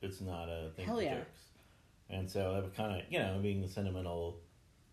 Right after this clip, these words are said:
Speaker 1: person that it was,
Speaker 2: And
Speaker 1: and
Speaker 2: also,
Speaker 1: Jake
Speaker 2: like,
Speaker 1: Gyllenhaal was like,
Speaker 2: a
Speaker 1: "Yeah, okay,
Speaker 2: huge
Speaker 1: cool, whatever, whatever
Speaker 2: gay
Speaker 1: you
Speaker 2: rights
Speaker 1: say, dude."
Speaker 2: person.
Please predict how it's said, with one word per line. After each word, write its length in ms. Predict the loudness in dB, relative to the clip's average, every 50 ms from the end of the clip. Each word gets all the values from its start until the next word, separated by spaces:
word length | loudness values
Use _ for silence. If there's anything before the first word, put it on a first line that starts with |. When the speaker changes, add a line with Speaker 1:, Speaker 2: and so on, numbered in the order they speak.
| -20 -12 -2
Speaker 1:
person 300 | 0 0 0 2 0 0
that 100 | 0 0
it 60 | 2
was, 280 | 4 6 6 6 6 4
Speaker 2:
And 80 | 4 4
Speaker 1:
and 80 | 4 6
Speaker 2:
also, 380 | 4 4 6 4 6 6 8 6
Speaker 1:
Jake 80 | 6 4
Speaker 2:
like, 120 | 4 6
Speaker 1:
Gyllenhaal 460 | 6 6 6 4 4 4 4 4 4 4
was 120 | 4 4
like, 160 | 2 2 2 4
Speaker 2:
a 20 |
Speaker 1:
"Yeah, 220 | 4 6 8 8 8
okay, 80 | 8 10 10 10 8
Speaker 2:
huge 80 | 8 6
Speaker 1:
cool, 280 | 6 8 8 6 6
whatever, 400 | 4 4 6 4 6 6 4 4
whatever 220 | 6 4 4 4 4
Speaker 2:
gay 100 | 4 4
Speaker 1:
you 60 | 4 4
Speaker 2:
rights 120 | 4 4
Speaker 1:
say, 120 | 4 4 4
dude." 140 | 4 2 2
Speaker 2:
person. 300 | 0 -2 -4 -6 -6 -8